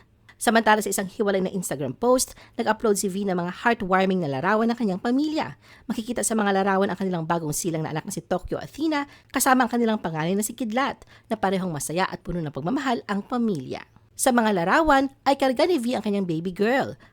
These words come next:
habang si Kidlat ay tinitingnan ang kanyang kapatid ng may pagmamahal. Isa pang larawan ang nagpapakita kay Kidlat na umiiyak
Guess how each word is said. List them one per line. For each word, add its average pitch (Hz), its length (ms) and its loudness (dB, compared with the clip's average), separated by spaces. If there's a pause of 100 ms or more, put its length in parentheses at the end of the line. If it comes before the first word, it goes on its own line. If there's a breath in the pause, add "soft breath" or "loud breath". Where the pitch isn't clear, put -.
(100)
habang 175 160 0
si - 160 -4
Kidlat 262 400 2 (240 loud breath)
ay 247 160 4
tinitingnan 226 480 0
ang - 60 -12
kanyang 170 180 -4
kapatid 214 400 -4
ng 269 80 2
may 262 160 0
pagmamahal. 180 720 -4 (480 loud breath)
Isa - 160 4
pang 226 160 2
larawan 220 400 6
ang 185 80 2
nagpapakita - 560 -2
kay 180 80 -2
Kidlat 233 320 0
na 226 160 -2
umiiyak 247 560 0